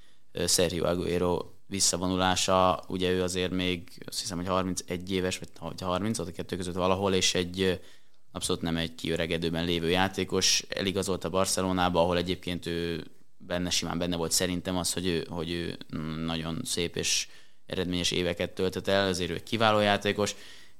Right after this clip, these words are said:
Ott szinte be se tudott mutatkozni, ami nem igaz, mert nyilván játszott, sőt, egy gólt is lőtt, de, de alig. És ez, hogy utána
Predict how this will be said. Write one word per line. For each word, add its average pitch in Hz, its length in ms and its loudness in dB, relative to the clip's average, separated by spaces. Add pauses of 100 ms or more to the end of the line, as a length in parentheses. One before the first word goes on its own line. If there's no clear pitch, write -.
(100)
Ott 95 180 -6
szinte 120 440 6
be 104 100 8
se 101 120 2
tudott 95 280 0
mutatkozni, 107 480 2
ami 95 100 2
nem 87 140 0
igaz, 90 360 0
mert 80 240 -6
nyilván 82 280 -2
játszott, 85 300 -4
sőt, 85 220 -4
egy 85 120 -2
gólt 101 240 2
is - 120 -2
lőtt, 98 200 0
de, 87 260 0
de 87 120 2
alig. 110 360 4 (480)
És - 100 -6
ez, 95 160 2
hogy 101 100 -2
utána 90 580 2